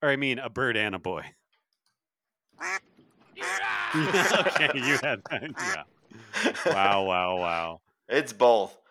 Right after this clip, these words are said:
Speaker 3: Uh,
Speaker 1: The dumbest
Speaker 3: Brad Pe-
Speaker 1: possible end. <laughs>
Speaker 3: <laughs> Brad Peacock,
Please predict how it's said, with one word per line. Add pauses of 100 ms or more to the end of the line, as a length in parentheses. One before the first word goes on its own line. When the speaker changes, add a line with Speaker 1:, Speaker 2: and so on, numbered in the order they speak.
(160)
Speaker 3:
Uh,
Speaker 1:
The
dumbest
Speaker 3:
Brad
Pe-
Speaker 1:
possible
end. (280)
<laughs> (920)
Speaker 3:
<laughs>
Brad
Peacock,